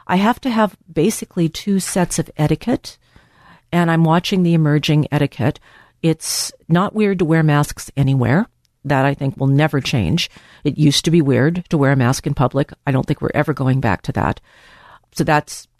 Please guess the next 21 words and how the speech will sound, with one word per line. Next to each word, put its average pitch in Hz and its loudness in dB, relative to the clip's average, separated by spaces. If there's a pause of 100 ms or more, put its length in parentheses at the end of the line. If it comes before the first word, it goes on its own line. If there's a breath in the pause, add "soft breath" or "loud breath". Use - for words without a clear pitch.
true 160 -2
for 131 -4
both 175 -2
communities. 113 -4 (320 loud breath)
But 202 0
here 269 -2
in 277 4
North 226 2
County, 208 2
I 156 4
am 170 2
starting 175 0
to 160 -8
see 151 0 (260 soft breath)
more 156 4
complacency, 156 0 (260 soft breath)
more 147 2
people 147 2 (260 soft breath)
not 156 2
wearing 156 2
masks - 0